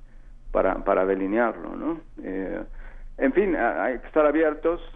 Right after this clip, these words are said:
hay, hay que, hay que mirar estos foros que sucede, pero yo creo que no podemos quedarnos en los foros, ¿no?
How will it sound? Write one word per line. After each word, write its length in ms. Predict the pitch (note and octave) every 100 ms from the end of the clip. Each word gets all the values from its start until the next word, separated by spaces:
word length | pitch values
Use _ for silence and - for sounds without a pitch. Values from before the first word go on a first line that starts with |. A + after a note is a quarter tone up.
| - -
hay, 160 | F2 G2
hay 160 | A2 A2+
que, 200 | A#2+ A2
hay 100 | G#2+
que 120 | -
mirar 300 | A#2 G#2 A2
estos 220 | B2 B2+ -
foros 260 | B2+ B2
que 100 | -
sucede, 480 | A2+ - - D3+ F3
pero 460 | D3+ A#2 G#2+ G2 - -
yo 80 | A#2+
creo 120 | B2+
que 80 | B2
no 120 | A#2
podemos 340 | - A#2 A#2+ B2
quedarnos 580 | A2+ G#2+ G#2+ A#2 A2 G#2
en 80 |
los 160 | F#2 F2+
foros, 260 | - - - -
¿no? 160 | -